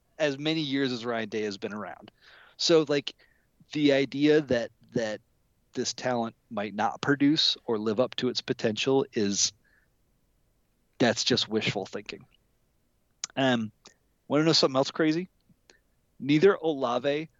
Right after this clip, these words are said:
nor Wilson were the leading receiver for Ohio State last year.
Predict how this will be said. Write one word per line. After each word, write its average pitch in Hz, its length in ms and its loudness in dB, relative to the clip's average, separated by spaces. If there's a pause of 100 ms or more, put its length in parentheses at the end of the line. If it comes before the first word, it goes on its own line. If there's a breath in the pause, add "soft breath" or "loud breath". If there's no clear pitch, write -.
(200)
nor 156 440 4
Wilson 156 400 0
were 120 140 -2
the 117 80 -4
leading 131 340 -2
receiver 127 420 -4
for 113 220 -6
Ohio 113 220 -4
State 107 280 -6
last - 280 -6
year. - 180 -12